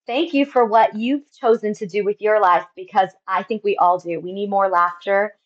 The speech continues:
and we need more, um, opportunities to go out and to not be so,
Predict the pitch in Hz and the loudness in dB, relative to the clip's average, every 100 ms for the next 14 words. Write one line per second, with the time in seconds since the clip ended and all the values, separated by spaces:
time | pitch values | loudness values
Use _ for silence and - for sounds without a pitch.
0 | _ _ 202 214 220 220 226 202 208 202 | _ _ -10 -6 -4 -4 -6 -6 -2 2
1 | 202 196 196 _ _ _ - 190 180 170 | 4 2 -2 _ _ _ -10 -4 -4 -4
2 | 165 - 208 233 220 - 240 220 185 185 | -14 -8 -6 -2 -2 0 -2 0 -2 -6
3 | _ - 160 190 202 - 180 180 - 180 | _ -10 0 4 4 4 4 4 2 -2
4 | 185 165 196 185 170 175 - 170 185 - | -6 -10 -10 -2 2 2 0 -8 -14 -6
5 | 208 208 202 190 | 2 4 4 2